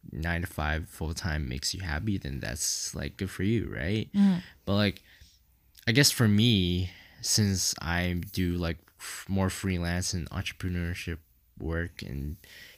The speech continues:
Speaker 1: try to, to, like, build my, build my own business
Speaker 2: And
Speaker 1: and
Speaker 2: your own
Speaker 1: have
Speaker 2: brand, yeah.
Speaker 1: my own client list and
Speaker 2: Yeah.
Speaker 1: trying to, like,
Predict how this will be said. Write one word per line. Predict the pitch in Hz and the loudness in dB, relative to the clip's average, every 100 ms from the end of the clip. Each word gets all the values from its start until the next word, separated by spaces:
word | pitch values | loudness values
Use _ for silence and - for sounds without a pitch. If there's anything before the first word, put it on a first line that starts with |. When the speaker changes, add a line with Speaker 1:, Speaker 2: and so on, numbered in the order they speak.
| - | -6
Speaker 1:
try | - 85 | -2 0
to, | 80 76 82 - - | -2 -2 -6 -8 -6
to, | - | -2
like, | 76 67 69 - _ _ _ _ _ _ - | -2 -2 -4 -8 _ _ _ _ _ _ -6
build | 87 80 | -4 -2
my, | 80 78 _ _ - | -4 -6 _ _ -2
build | 95 - | -2 0
my | 82 | -2
own | 71 139 123 | 0 0 2
business | 92 85 87 82 85 - | 0 0 -2 -2 -2 0
Speaker 2:
And | 185 | 2
Speaker 1:
and | 180 | 4
Speaker 2:
your | |
own | 170 | 4
Speaker 1:
have | 175 170 | 4 2
Speaker 2:
brand, | 160 156 160 170 - 180 | 0 -2 -2 -4 -6 -10
yeah. | 175 | -4
Speaker 1:
my | 90 | 0
own | 98 95 | 0 0
client | - - 95 85 78 | -2 -2 0 0 0
list | 87 85 92 - - | 0 0 0 -2 -2
and | 185 | -2
Speaker 2:
Yeah. | 127 175 196 | 0 0 -2
Speaker 1:
trying | 190 165 139 | -2 -4 -4
to, | 65 | -6
like, | 65 64 | -6 -6